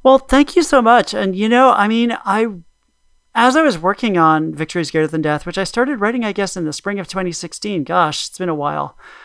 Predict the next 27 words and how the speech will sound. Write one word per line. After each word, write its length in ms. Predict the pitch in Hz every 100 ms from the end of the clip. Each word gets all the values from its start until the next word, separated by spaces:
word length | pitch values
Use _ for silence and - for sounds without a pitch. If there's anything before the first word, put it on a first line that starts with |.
| _ -
So 180 | 208
five 380 | 185 - 226 208
years 260 | 175 190 180
ago 200 | 175 151
when 100 | 156
I 20 |
started 280 | - 175 160
working 240 | 170 190
on 120 | 160
it, 120 | 156 180
you 120 | 196
know, 120 | 196
I 20 |
was 140 | 208 220
like, 160 | 214 -
I 80 | 185
wanted 220 | 208 214
this 120 | 208
to 80 | -
be, 100 | 190
like, 300 | 170 160 - - - - - 175
a 80 |
fun 480 | - - 220 214 214
escapist 720 | - - - 196 185 180 - -
space 380 | - 202 220
opera. 500 | 165 143 151 143 143 -
And 320 | 180 185